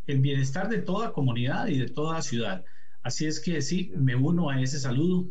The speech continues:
para los colegas de, en seguridad. Y hoy vamos a tratar un tema que tiene que ver justamente con eso, con el tema de la seguridad, pero la seguridad en condominios, la seguridad de las personas, la seguridad en,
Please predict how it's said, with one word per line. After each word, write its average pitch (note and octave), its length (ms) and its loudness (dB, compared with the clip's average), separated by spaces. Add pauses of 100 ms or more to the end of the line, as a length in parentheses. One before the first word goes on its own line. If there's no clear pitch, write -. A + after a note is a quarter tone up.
(140)
para A#2 260 -2
los G#2+ 200 -4
colegas C3+ 540 0
de, B2+ 140 0
en A2+ 60 0
seguridad. A2+ 580 -2 (520)
Y G3+ 140 2
hoy A3 120 2
vamos A#3 240 0
a G3+ 80 -2
tratar F#3+ 340 -2
un F#3 140 2
tema F#3 280 0
que C#3 100 0
tiene F3+ 280 0
que - 100 -2
ver C3 160 0
justamente C#3 560 -2
con D3+ 140 -4
eso, - 260 -4 (120)
con C3+ 140 0
el A#2+ 140 -2
tema E3+ 280 0
de D3+ 40 -2
la C3 120 0
seguridad, A2+ 520 -4
pero D#3 140 0
la G3 120 0
seguridad C3+ 420 0
en C#3+ 100 0
condominios, C3 600 2
la A2+ 100 -4
seguridad A#2 440 -4
de D3+ 60 -2
las D3+ 160 -2
personas, C#3 840 -4
la C3 160 -2
seguridad B2 540 -2 (140)
en, E3+ 460 2